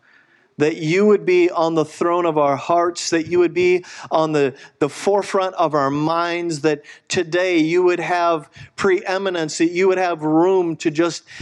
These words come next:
do whatever it is you want to do in our lives. And Lord, we pray that this morning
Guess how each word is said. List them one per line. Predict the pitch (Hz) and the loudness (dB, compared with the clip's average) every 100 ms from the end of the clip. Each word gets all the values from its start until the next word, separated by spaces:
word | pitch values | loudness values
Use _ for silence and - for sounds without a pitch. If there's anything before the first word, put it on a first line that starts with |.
| - 151 | -8 0
do | 185 | 2
whatever | 185 180 185 196 190 | 2 2 0 2 2
it | 180 | 2
is | 185 151 | 0 0
you | 170 175 | 0 0
want | 175 170 | 2 0
to | |
do | 156 160 175 160 | 0 4 6 6
in | 147 | 4
our | 156 156 147 | 2 0 2
lives. | 143 127 123 127 | 0 0 -2 -2
And | 156 156 | -2 2
Lord, | 160 165 | 2 2
we | 180 | 0
pray | 180 - 175 160 | 0 -2 0 0
that | 151 147 | 0 -2
this | 156 151 - | -2 -2 -4
morning | 190 180 151 117 | 0 0 0 -4